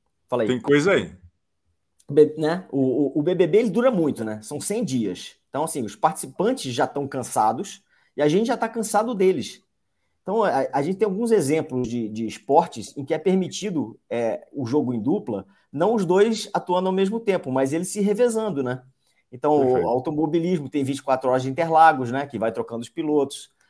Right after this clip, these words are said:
Speaker 1: O wrestling,
Speaker 2: Ah.
Speaker 1: né? A lutinha, tem aquela modalidade que os caras lutam em dupla, um bate a mão com o outro e troca de lugar na, no ringue.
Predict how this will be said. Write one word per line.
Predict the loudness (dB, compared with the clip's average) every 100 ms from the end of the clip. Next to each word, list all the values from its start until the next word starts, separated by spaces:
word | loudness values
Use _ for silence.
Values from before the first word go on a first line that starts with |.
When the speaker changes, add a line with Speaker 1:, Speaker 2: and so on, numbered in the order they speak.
| _
Speaker 1:
O | 0
wrestling, | 8 8 8 0
Speaker 2:
Ah. | -2
Speaker 1:
né? | -2 -2
A | -2 -2
lutinha, | -4 -8 -6 -4 -4
tem | -4
aquela | -6 -4 -4
modalidade | -2 -2 0 4 4 2 -10 _
que | -10
os | -2
caras | 2 2
lutam | 2 -2
em | -2
dupla, | 0 0 -2
um | 2
bate | 2 2
a |
mão | -2 -2
com | 2
o |
outro | 2 2
e | 0
troca | 2 2
de | 2
lugar | 0 4 2 2
na, | -4 -8 _ _ _ -6
no | -2
ringue. | 0 -2 -2 -6